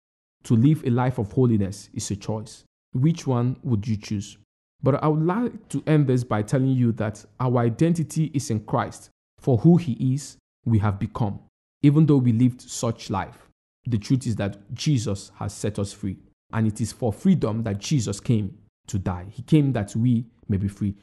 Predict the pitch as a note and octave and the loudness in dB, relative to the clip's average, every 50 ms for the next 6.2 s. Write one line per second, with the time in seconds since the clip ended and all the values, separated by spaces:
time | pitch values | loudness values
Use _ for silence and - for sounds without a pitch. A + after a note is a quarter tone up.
0 | _ _ _ - - - - F#3 G3+ E3 A#2+ B2+ - - _ _ - - A#2+ G2+ | _ _ _ -20 -10 2 6 6 6 6 6 2 -4 -12 _ _ -6 -4 -2 -2
1 | G2+ - - A#2 - - - B2+ A2+ A2 G#2 G2 G2 G2+ G2 G2 G2 G2 G2 - | -2 -2 -2 -4 -4 -2 0 0 2 2 2 0 0 0 -2 -2 -4 -4 -6 -10
2 | F#2+ G#2+ - _ _ _ _ - - - F#3+ G#3 E3+ B2 - - - _ _ _ | -12 -12 -14 _ _ _ _ -14 -2 4 4 6 6 4 0 -8 -20 _ _ _
3 | _ _ _ _ _ - - B2+ G#2+ G#2 G2+ G#2 - - - A2+ F#2+ G#2 G#2 G#2 | _ _ _ _ _ -4 0 0 2 2 0 -2 -4 -4 -4 -2 -2 0 -2 -2
4 | - - F#2+ F2+ - - _ _ _ _ - - - - G#3 A3+ F#3 B2 A#2 - | -4 -6 -8 -8 -10 -12 _ _ _ _ -20 -8 2 4 6 6 6 4 0 -6
5 | - _ _ _ _ _ - - A#2+ A2 G#2 - A#2 G#2 G#2+ G#2 - - A2 - | -12 _ _ _ _ _ -2 0 0 0 0 0 0 0 0 0 0 -2 -2 -2
6 | - A#2+ G#2 | -4 -8 -10